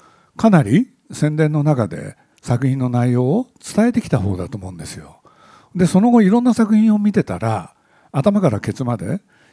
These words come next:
いろんな情報が出過ぎちゃってるってことがね、僕、もしかしたら映画をね、見る方のその興味を、なんていうのかな、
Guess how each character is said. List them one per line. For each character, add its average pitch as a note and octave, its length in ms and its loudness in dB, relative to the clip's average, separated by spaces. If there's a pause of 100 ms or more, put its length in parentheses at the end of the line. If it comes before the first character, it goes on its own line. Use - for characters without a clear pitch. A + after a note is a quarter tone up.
い A2 80 -4
ろ D3+ 120 6
ん B3 40 2
な A#3 100 6
情 G3 140 6
報 F3+ 140 6
が C3 100 2
出 A2 160 2
過 B3+ 140 4
ぎ - 120 -20
ち D#3 100 -2
ゃ B2 40 0
っ - 40 -6
て A2+ 160 -4
る G2+ 100 -4
っ - 20 -8
て - 160 -8
こ F2 100 -8
と F2+ 120 -6
が E2 140 -10
ね、 G#3 260 2 (400)
僕、 D3+ 280 -2 (120)
も C4 100 0
し - 80 -6
か A3+ 120 0
し - 80 -4
た A#3+ 100 4
ら D#3+ 100 4
映 D#3 220 2
画 D#3 140 2
を D3+ 100 2
ね、 A#3 240 2
見 F3+ 160 0
る F#3 80 -2
方 A#2+ 240 -2
の C#3+ 260 0 (480)
そ C3 160 -2
の C3 220 2
興 F#3+ 280 2
味 A2 160 -6
を、 E3+ 240 0 (560)
な B2 160 -4
ん G#2 40 -8
て F#2+ 80 -8
い - 20 -6
う - 40 -8
の - 40 -12
か F#2 140 -10
な、 - 340 -14